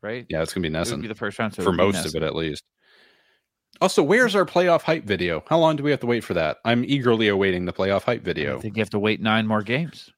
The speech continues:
Speaker 2: God damn it. There aren't even nine more games.
Speaker 1: Yeah, there are.
Speaker 2: Also, friendly reminder, we're also going to <laughs> game one, which, by the way, is probably gonna be on Marathon Monday.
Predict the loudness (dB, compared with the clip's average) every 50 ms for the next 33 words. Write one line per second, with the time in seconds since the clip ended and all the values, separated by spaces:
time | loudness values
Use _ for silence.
0 | _ -12 -8 -8 -8 -8 -10 -10 -10 -10 -10 -10 -10 -14 -14 -14 -14 -20 _ _
1 | _ _ _ _ 0 2 2 2 4 2 0 0 -2 -2 -4 -4 -4 -4 -6 -6
2 | -8 -8 -8 -8 -10 -10 -10 -10 -12 -14 -18 _ _ _ _ _ _ _ _ _
3 | -16 -10 -6 -6 -4 -4 -4 -2 2 2 2 2 2 0 2 4 4 4 4 4
4 | 2 2 4 4 2 2 2 2 0 2 2 2 2 2 2 2 0 0 -2 -4
5 | -2 0 0 -2 0 0 -2 -2 -4 -4 -8 -10 -10 -12 -14 -16 -16 -16 -16 -16
6 | -16 _ _ _ _ _ _ _ _ _ _ _ _ _ _ _ _ _ 2 4
7 | 4 4 4 2 4 4 4 6 6 6 6 6 6 4 4 2 2 0 -2 -6
8 | -2 4 6 6 6 6 4 2 2 2 0 2 2 0 0 0 0 0 2 2
9 | 2 0 0 0 0 2 2 2 0 0 -2 -2 -2 0 0 -2 -2 -4 -4 -4
10 | -4 -4 -4 -4 -4 -6 -10